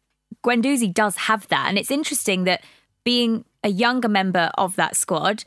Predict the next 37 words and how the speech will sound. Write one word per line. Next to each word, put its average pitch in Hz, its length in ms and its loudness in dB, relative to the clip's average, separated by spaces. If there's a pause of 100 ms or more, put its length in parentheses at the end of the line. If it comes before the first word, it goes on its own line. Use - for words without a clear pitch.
(380)
and 196 180 2
being 196 460 0
a 190 60 -2
fairly 190 440 0
newer 214 320 2
member 175 340 0
of 165 200 -4
the, 165 240 0
the 185 120 -4
team 180 300 0
as 165 160 -4
well, 175 420 0 (340)
that 208 140 2
he 240 220 0
was 214 380 0 (280)
in 214 480 0 (220)
Arsenal's 196 720 0 (140)
weird 202 680 0
vote 185 360 -2
for - 120 -6
captaincy - 680 -2
and 180 120 -2
he 202 120 0
made 202 420 0
that 190 240 0
shortlist, - 720 -2
which 214 260 0 (460)
shows 269 560 2
exactly 208 540 0
what 185 160 0
an 196 80 0
impact 202 420 0
he's 190 160 -2
having 190 260 0
on 180 140 0
that 170 200 0
team, 170 380 0